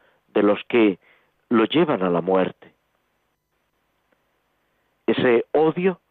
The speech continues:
que no respeta ni el sufrimiento, ni la agonía, ni la muerte. Y todo esto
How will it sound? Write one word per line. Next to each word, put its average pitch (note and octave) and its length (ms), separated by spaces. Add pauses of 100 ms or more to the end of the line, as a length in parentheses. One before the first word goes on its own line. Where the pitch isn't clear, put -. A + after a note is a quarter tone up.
(760)
que C3 120
no D3+ 160
respeta F#3+ 720 (1500)
ni G2 180
el F2+ 140
sufrimiento, C3+ 960 (600)
ni F#2+ 200
la E2 140
agonía, D#2+ 580 (760)
ni F#2 200
la D#2 120
muerte. D#2+ 540 (2250)
Y C4 100
todo A3 320
esto A3 420